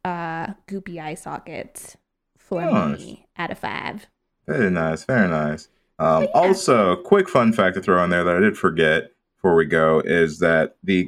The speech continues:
Speaker 2: cat known as Church was apparently played by seven separate
Speaker 1: Mm-hmm.
Speaker 2: cats. So I thought was, uh,
Speaker 1: Yes.
Speaker 2: very cool. Seven cats all trained to do very specific things for s-, specific
Speaker 1: Mm-hmm.
Speaker 2: shots.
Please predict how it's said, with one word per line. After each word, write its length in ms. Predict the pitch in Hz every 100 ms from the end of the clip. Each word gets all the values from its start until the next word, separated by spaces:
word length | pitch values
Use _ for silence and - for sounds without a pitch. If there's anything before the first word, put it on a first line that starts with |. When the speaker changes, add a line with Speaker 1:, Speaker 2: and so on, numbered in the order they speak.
| -
Speaker 2:
cat 360 | - 160 151 -
known 300 | 107 98 92
as 240 | 78 -
Church 460 | - 175 175 175 -
was 220 | 95 101 98
apparently 380 | 139 180 196 202
played 320 | - 131 143
by 180 | 139 139
seven 640 | - 135 139 160 156 156
separate 460 | - 165 160 131 131
Speaker 1:
Mm-hmm. 100 | 277
Speaker 2:
cats. 500 | - 214 233 240 262 _ _ _ _ _ _ _ _
So 160 | 104
I 20 |
thought 200 | 101 101
was, 300 | 95 95 92
uh, 220 | 92 87 87
Speaker 1:
Yes. 80 | 98
Speaker 2:
very 240 | 95 95
cool. 260 | - 85 82
Seven 300 | 120 127 131
cats 300 | 135 120 -
all 280 | - 107 107
trained 340 | - 104 101
to 80 | 104
do 140 | 95 92
very 200 | 90 90
specific 460 | 92 95 85 82
things 300 | 110 107 104
for 80 | -
s-, 120 | - - _
specific 560 | - - 90 90 82 76
Speaker 1:
Mm-hmm. 200 | - -
Speaker 2:
shots. 560 | - - - - -